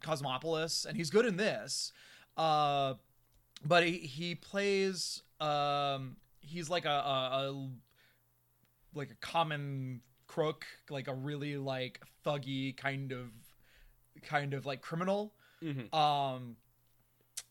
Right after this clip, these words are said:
Speaker 1: and his brother has autism.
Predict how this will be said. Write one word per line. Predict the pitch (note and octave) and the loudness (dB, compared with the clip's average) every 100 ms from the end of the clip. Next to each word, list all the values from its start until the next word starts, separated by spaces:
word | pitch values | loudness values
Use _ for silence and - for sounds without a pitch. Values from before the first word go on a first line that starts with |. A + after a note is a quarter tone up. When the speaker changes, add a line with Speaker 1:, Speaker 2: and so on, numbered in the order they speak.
| _ - | _ -2
Speaker 1:
and | D#3+ D#3 D3+ C#3+ C#3 C3+ | 2 2 2 -2 -4 -6
his | C#3+ D#3 D3+ D3 B2 | -8 -2 -2 -2 -4
brother | B2 C#3+ G3 G3 F3+ E3 D#3+ C#3 | -6 2 2 4 4 4 2 0
has | C#3+ C3+ C3 B2+ B2 | 2 4 4 0 0
autism. | F3+ F#3 C#3 - | 0 0 -4 -10